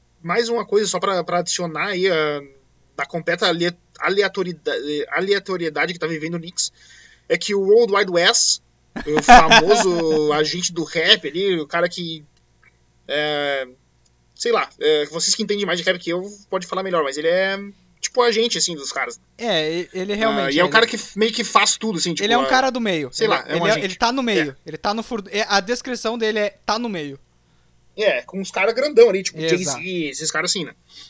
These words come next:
Speaker 1: Ah, o World Wide Wes, Wes ia ser também, ia participar do, do front office do Knicks, mas foi anunciado hoje que isso não vai acontecer. Então,
Speaker 2: É, o
Speaker 1: vai
Speaker 2: que é
Speaker 1: ser
Speaker 2: uma
Speaker 1: o Leon
Speaker 2: pena.
Speaker 1: Rose e outro cara que ainda vai ser anunciado.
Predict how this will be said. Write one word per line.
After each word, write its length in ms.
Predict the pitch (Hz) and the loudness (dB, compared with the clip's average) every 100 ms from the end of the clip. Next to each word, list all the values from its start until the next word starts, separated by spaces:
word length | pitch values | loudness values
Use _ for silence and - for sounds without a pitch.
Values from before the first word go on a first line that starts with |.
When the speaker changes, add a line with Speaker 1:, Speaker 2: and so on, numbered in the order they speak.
| _ _ _ - | _ _ _ -10
Speaker 1:
Ah, 680 | 147 147 143 143 139 135 135 131 - _ _ _ | -6 -4 -4 -4 -4 -4 -6 -10 -20 _ _ _
o 100 | 180 | -4
World 360 | 175 202 254 214 | -2 0 2 2
Wide 140 | 202 | 4
Wes, 400 | 175 196 - - | 4 2 0 -4
Wes 400 | 185 170 180 185 | -2 0 2 2
ia 160 | 196 196 | 2 2
ser 240 | - 196 | 4 2
também, 540 | 196 180 170 185 180 175 | 0 -2 -2 -4 -8 -8
ia 260 | 170 196 180 | 0 0 0
participar 460 | 180 170 165 165 | -2 -4 -2 0
do, 280 | 160 156 147 | 0 0 -2
do 80 | 147 | -4
front 240 | 147 165 | -6 -6
office 260 | 151 156 - | -4 -4 -4
do 100 | 156 | -8
Knicks, 360 | 160 175 - - | -10 -4 -2 -2
mas 520 | 160 160 165 147 - - | -2 -2 -2 0 -2 0
foi 160 | 170 | 0
anunciado 460 | 170 175 175 170 170 | 0 0 0 0 2
hoje 300 | 156 175 185 | 2 2 0
que 460 | 175 175 170 170 | -4 -6 -2 -2
isso 160 | 165 180 | -2 -2
não 40 | 165 | -2
vai 100 | 156 | -2
acontecer. 340 | 170 160 127 _ _ | -4 -4 -4 _ _
Então, 160 | - 131 | -14 -12
Speaker 2:
É, 460 | 135 139 139 139 147 - - | -10 -12 -14 -16 -18 -20 -16
o 40 | - | -6
Speaker 1:
vai 80 | |
Speaker 2:
que 60 | - | -2
é 40 | |
Speaker 1:
ser 60 | 175 | 0
Speaker 2:
uma 60 | 175 | 0
Speaker 1:
o 40 | |
Leon 100 | 175 175 | 0 0
Speaker 2:
pena. 120 | 165 | 0
Speaker 1:
Rose 380 | 170 190 185 - - - - - _ _ | 0 0 -2 -8 -16 -20 -20 -20 _ _
e 120 | 180 | -2
outro 280 | 180 185 185 | 0 0 -2
cara 280 | 180 165 175 | -4 -2 -2
que 340 | 180 180 175 | -4 -4 0
ainda 320 | 170 165 170 156 | 2 0 0 0
vai 160 | 160 | 0
ser 140 | 156 170 | 0 -2
anunciado. 580 | 165 165 165 156 196 | -4 -4 -2 -2 -4